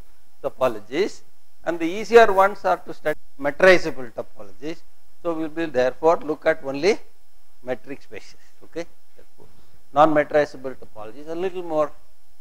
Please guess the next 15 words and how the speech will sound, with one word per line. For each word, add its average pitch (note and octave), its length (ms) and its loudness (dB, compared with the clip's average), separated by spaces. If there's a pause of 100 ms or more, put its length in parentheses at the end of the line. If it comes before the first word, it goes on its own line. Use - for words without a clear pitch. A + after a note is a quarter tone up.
(260)
sophisticated, - 800 -8 (560)
and D#3 200 4
even A#3 320 -2
among A3 280 -2
metrizable F#3 640 0
topologies, E3 720 -2
we E3 140 -2
will D#3 80 -2
look D3+ 220 -4
at D3+ 240 8 (560)
the C3 100 -4
metric F3 580 0
which F3+ 200 -2
is D#3 140 -4
normable, C#3 600 4